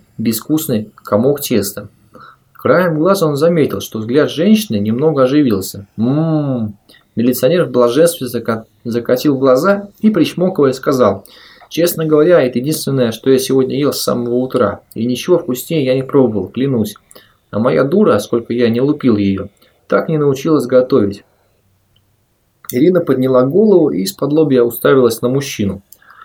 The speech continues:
Подбородочные наслоения заколыхались, словно желе.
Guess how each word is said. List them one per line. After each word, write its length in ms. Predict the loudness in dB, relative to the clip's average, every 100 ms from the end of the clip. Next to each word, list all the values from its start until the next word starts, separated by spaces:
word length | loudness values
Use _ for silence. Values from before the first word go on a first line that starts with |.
| -20 -20 -20 -20 -20 _ _ _ _ _ _ _ _ _ _
Подбородочные 680 | -2 2 2 2 0 -2
наслоения 540 | -2 -2 0 2 2 -2
заколыхались, 840 | -4 0 0 0 0 0 0 -6 -12
словно 440 | -8 0 0 0
желе. 480 | 0 0 2 0 -6